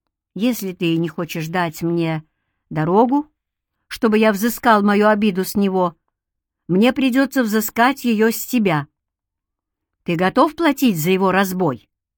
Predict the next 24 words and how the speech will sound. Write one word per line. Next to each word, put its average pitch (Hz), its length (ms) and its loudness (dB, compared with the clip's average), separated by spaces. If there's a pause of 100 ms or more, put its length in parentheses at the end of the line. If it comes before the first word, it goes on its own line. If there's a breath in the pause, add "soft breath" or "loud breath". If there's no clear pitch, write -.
(960)
«Ты 151 340 2
слишком 165 560 -4
много 156 760 0
от 240 100 -6
меня 262 260 2
хочешь». - 600 -8 (880 soft breath)
Хотя 254 360 2
его 240 180 4
более 220 340 4
молодой 208 440 4
оскорбленный 196 580 0
собеседник 175 640 -2
горячился, 170 800 -4 (540 soft breath)
Ульф 262 380 2
сохранял 170 580 -2
невозмутимость. 175 1040 -4 (1080)
Ему 254 260 6
в 233 60 4
жизни 220 340 2
приходилось 202 640 -2
вести 190 340 -4
немало 196 480 2
подобных 147 540 -4
споров. - 560 -12